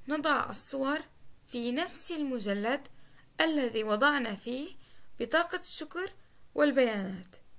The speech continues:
النقطة الأهم لاحقة الصورة أو امتداد الصورة. مثلًا هنا في الإكسل أو في الوورد، آه، لاحقة أو امتداد الوورد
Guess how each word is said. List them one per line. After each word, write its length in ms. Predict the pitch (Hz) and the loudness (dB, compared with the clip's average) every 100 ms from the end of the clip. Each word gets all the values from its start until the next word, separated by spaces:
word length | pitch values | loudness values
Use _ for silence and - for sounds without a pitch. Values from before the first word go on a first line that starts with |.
| - - - - - - - - | -20 -20 -20 -20 -20 -20 -20 -6
النقطة 640 | 233 285 349 - 370 339 233 | -4 -4 -8 -4 0 2 0
الأهم 540 | - 226 214 240 302 - - _ _ _ - - - - - - _ | 0 0 0 -4 -4 -12 -20 _ _ _ -20 -20 -20 -20 -20 -20 _
لاحقة 480 | 240 - 330 330 359 - 302 | -4 -2 -4 -4 -6 -4 6
الصورة 560 | - 262 247 196 190 - - | 6 8 4 -2 -8 -18 -2
أو 200 | 262 302 | 0 0
امتداد 640 | - 247 226 233 226 269 - | -4 -8 -6 -2 2 2 2
الصورة. 560 | 277 - 226 202 180 - - - - - | 4 4 2 -4 -10 -18 -20 -20 -20 -10
مثلًا 480 | 311 339 294 247 311 - - - - | -6 -2 2 2 0 -6 -20 -20 -10
هنا 280 | 320 320 262 | -4 -2 -2
في 100 | - | -4
الإكسل 540 | - - - 269 311 - - | -8 0 2 2 -2 -8 -6
أو 100 | 233 | -6
في 120 | 226 226 | -4 -4
الوورد، 460 | 240 240 302 - - - - - _ _ 220 | -2 0 -2 -6 -20 -20 -20 -20 _ _ 0
آه، 280 | 226 - | 0 0
لاحقة 500 | 240 254 349 - 311 - | -2 -2 -4 -6 -6 -4
أو 140 | 233 247 | -4 -4
امتداد 640 | 226 277 302 302 294 - | -4 -2 0 0 -4 -8
الوورد 640 | 220 214 214 226 277 320 | -8 -8 -4 -2 -2 -2